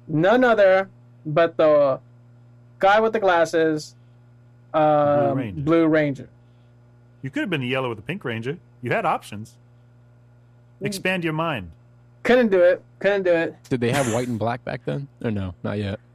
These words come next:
Speaker 2: No, the Green
Speaker 1: Um,
Speaker 2: Ranger became the White
Speaker 1: Yeah,
Speaker 2: Ranger.
Speaker 3: Oh.
Speaker 1: I think
Speaker 2: Do
Speaker 1: later.
Speaker 2: a, a Christ-like transformation.
Speaker 3: Uh,
Speaker 2: Oh, by the way,
Speaker 3: metamorphosis?
Speaker 2: time is up.
Speaker 1: But basically, all through my life, that's how I picked my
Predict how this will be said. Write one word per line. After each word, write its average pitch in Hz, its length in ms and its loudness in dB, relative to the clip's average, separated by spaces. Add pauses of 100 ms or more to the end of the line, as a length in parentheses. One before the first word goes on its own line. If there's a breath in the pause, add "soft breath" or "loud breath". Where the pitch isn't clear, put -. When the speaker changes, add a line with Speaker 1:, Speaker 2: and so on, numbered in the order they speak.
Speaker 2:
No, 135 140 -6
the 147 160 -4
Green 175 40 2 (200)
Speaker 1:
Um, 226 60 2
Speaker 2:
Ranger 202 220 0
became 147 520 -6
the 117 100 -8
White 120 200 -4
Speaker 1:
Yeah, 156 460 4
Speaker 2:
Ranger. 110 100 -2
Speaker 3:
Oh. 98 80 -8
Speaker 1:
I - 60 -10
think 156 160 -6
Speaker 2:
Do 147 60 -2
Speaker 1:
later. 135 260 0
Speaker 2:
a, 117 320 -4 (140)
a 117 40 -14
Christ-like 156 520 -6
transformation. 123 600 -6
Speaker 3:
Uh, 104 60 0
Speaker 2:
Oh, 104 40 -2
by 165 140 0
the - 100 -2
way, 160 180 -2
Speaker 3:
metamorphosis? 123 100 -10
Speaker 2:
time 190 260 -2
is 143 180 -8
up. 170 200 -2 (2000 soft breath)
Speaker 1:
But 139 320 0 (880)
basically, 185 680 2 (100)
all 175 160 2
through 185 140 0
my 175 100 2
life, 156 200 2
that's 156 140 0
how 160 120 2
I 151 40 2
picked 151 220 -4
my 143 120 -2